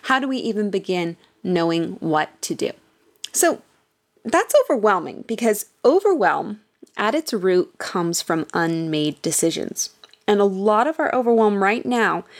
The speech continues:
is coming from the fact that there are so many possibilities. And we want to make the most of our summer,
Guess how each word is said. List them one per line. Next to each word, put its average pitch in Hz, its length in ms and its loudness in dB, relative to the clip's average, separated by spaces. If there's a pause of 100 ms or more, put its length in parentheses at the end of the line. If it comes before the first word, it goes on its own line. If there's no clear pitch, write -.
(220)
is 220 180 0
coming 240 300 0
from 220 220 2
the 185 80 2
fact 180 340 0
that 190 120 -8
there - 200 -2
are 165 160 0
so 170 300 -4
many 156 180 -2
possibilities. - 840 -6 (640)
And 220 80 2
we 226 80 6
want 320 160 6
to 427 60 6
make 392 180 4
the 277 60 -2
most 233 240 2
of 190 80 0
our 196 100 0
summer, 156 420 -2